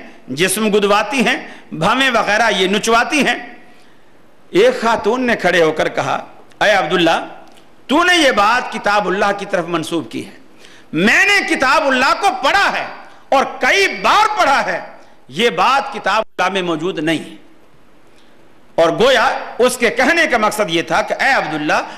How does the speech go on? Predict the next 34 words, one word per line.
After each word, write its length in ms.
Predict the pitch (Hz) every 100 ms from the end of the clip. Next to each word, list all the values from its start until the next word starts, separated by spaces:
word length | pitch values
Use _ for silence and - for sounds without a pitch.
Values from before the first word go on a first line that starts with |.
| - -
तू 140 | 277
अल्लाह 360 | 254 247 381 330
की 160 | 269 262
किताब 440 | 226 190 190 -
पर 100 | 277
बोहतान 580 | 240 226 233 233 359 381
बांध 260 | 302 262 220
रहा 240 | 185 175
है 540 | 151 196 311 - - -
ये 220 | 170 359 381
कहकर 480 | 330 233 - 247 285
कि 120 | 226
ये 160 | 214
किताबुल्लाह 680 | 214 208 190 254 339 302 269
में 120 | 233
मौजूद 360 | 214 185 180 156
है, 400 | - - - - 151
ये 200 | 262 320
मसला 380 | 233 190 247
कुरान 400 | 262 208 202 214
मजीद 320 | 190 165 202 208
में 100 | 220
मौजूद 360 | 175 160 202
नहीं 260 | 147 160 160
है।" 120 | - - - - - - - - - - 147
हज़रत 240 | 185 190 165
अब्दुल्ला 360 | 151 190 208
बिन 140 | 185 170
मसूद 320 | - 190 170
ने 140 | 151
कहा, 280 | 147 156 214
"दोबारा 460 | - 156 151 202 180
जाकर 360 | 156 147 143
पढ़, 240 | 120 233